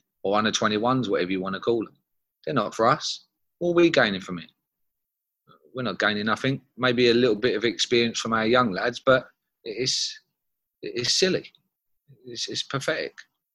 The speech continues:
Stupid cup. No one cares. Who cares about it? I bet there ain't many people that care about this cup.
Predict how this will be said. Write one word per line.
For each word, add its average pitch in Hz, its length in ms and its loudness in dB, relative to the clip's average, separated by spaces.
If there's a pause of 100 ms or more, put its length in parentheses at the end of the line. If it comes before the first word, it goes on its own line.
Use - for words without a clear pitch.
(300)
Stupid 110 380 0
cup. - 260 -6 (580)
No 139 60 -2
one 104 140 -4
cares. 139 260 2
Who 202 80 0
cares 160 300 -2
about 90 200 -4
it? - 1120 -18
I 110 80 -2
bet 123 140 0
there 120 100 4
ain't 117 120 2
many 123 180 2
people 101 300 0
that 87 100 -4
care 104 160 0
about 90 220 -2
this 85 100 -8
cup. - 240 -4